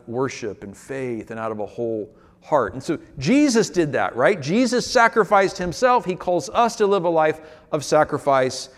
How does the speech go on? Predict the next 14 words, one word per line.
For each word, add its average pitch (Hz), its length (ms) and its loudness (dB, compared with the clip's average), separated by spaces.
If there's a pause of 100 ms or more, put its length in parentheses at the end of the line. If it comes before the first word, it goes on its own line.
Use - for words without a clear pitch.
(140)
and 135 220 -4
giving 123 480 -2 (260)
and 135 220 -2
worship. 104 760 -6 (160)
This 139 180 0
word 160 360 6
for 160 160 2
worship 143 420 2
that 143 140 2
we 143 100 0
see 151 220 0
here 143 180 4
is 143 140 0
also, 151 440 0